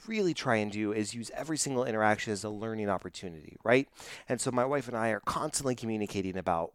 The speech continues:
how we can parent better, how we can interact better, how we can, uh, I'll give you a perfect example. One of the things that, that we, we worked on was I love to do the cooking and cleaning, and specifically cleaning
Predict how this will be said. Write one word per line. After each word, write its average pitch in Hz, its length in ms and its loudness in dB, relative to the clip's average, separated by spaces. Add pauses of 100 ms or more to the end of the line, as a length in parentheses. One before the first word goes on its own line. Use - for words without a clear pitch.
how 123 240 6
we 123 200 0
can 104 320 -2
parent 101 340 -2
better, 87 260 -4
how 107 180 2
we 110 100 0
can 101 160 -10
interact 87 400 -4
better, 87 180 -6 (300)
how 117 220 4
we 113 180 -2
can, 98 540 0 (440)
uh, 104 180 4
I'll 120 60 0
give 127 120 -4
you 131 60 2
a - 20 2
perfect 127 280 0
example. 101 360 -2
One 120 140 0
of 160 80 2
the 120 80 -2
things 104 320 0
that, 95 240 6 (280)
that 98 160 2 (180)
we, 104 680 -2 (140)
we 120 120 -2
worked 113 340 0
on 98 440 2
was 101 400 4
I 120 140 0
love 139 580 0
to 127 140 -6
do 110 160 -6
the 110 100 -4
cooking 104 420 -4 (240)
and 117 200 2
cleaning, 113 420 2
and 117 240 -2
specifically 185 540 2
cleaning 123 500 0